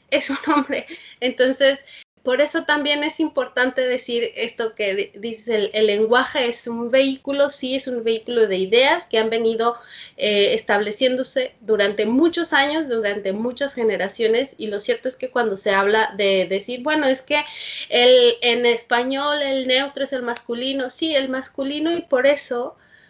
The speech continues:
cuando se habla de la norma, se habla, eh, de, de un hombre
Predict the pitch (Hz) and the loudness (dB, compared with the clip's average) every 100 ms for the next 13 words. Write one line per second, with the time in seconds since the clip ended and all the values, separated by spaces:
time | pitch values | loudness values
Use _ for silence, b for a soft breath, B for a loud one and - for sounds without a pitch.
0 | b _ - 240 233 226 226 233 226 240 | b _ 0 2 2 0 0 0 2 2
1 | 269 285 277 254 262 269 277 262 240 269 | 2 0 -2 0 0 0 -2 -2 -2 -4
2 | - - 220 214 240 247 254 - 220 208 | -8 -8 -4 0 0 0 -2 -8 -6 -2
3 | 202 196 196 - 202 208 196 214 220 262 | 0 -2 -4 -8 -6 -4 0 4 6 6
4 | 302 320 285 247 | 4 6 6 4